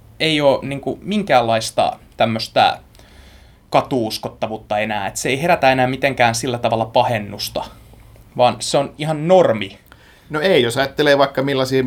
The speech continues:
Speaker 2: mi-, mi-, mitä niinku Hitler-videoita pyörii mi-, <laughs> niinku nykyään vaikka, vaikka tota somessa ja YouTubessa, niin, niin ajattelee, että millainen arkipäiväinen vitsi on tehdä Hitleristä pilaa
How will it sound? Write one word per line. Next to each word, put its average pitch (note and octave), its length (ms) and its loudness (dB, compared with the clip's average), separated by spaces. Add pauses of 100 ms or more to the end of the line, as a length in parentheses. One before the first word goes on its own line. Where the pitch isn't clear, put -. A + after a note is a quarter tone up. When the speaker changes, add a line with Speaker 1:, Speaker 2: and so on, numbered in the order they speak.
Speaker 2:
mi-, A2 280 -6
mi-, C#3 220 -2
mitä C3 280 -2
niinku A#2+ 220 -2
Hitler-videoita A2+ 760 -2
pyörii A2+ 440 -2
mi-, A#2+ 200 -6 (260)
<laughs> - 240 -6
niinku D#3 260 2
nykyään C3 520 -2
vaikka, B2+ 340 -4 (460)
vaikka B2 280 2
tota A#2+ 360 0 (120)
somessa A#2+ 460 0
ja A2 100 2
YouTubessa, - 640 -4
niin, G2 260 -12
niin G#2 200 -6
ajattelee, G2 360 -4
että F#2 200 -8
millainen G#2 400 -4
arkipäiväinen - 800 -6 (260)
vitsi A2+ 320 -4
on G2 80 -10
tehdä A2 160 -6
Hitleristä A2+ 500 -6
pilaa G2+ 440 -10